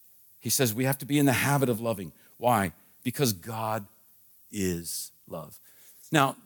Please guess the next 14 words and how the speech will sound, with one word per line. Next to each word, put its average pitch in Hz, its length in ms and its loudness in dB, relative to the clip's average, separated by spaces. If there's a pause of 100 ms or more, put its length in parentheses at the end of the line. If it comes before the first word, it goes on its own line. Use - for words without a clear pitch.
(600)
that's 185 340 4
a 135 40 -6
really 113 240 -2
powerful 85 380 -12
statement - 480 -10
when 87 120 -14
you 82 100 -14
read 85 220 -14
that 85 160 -18
in - 60 -16
Scripture. - 460 -16 (1080)
God 117 280 6
is 107 180 -4
love. 76 380 -16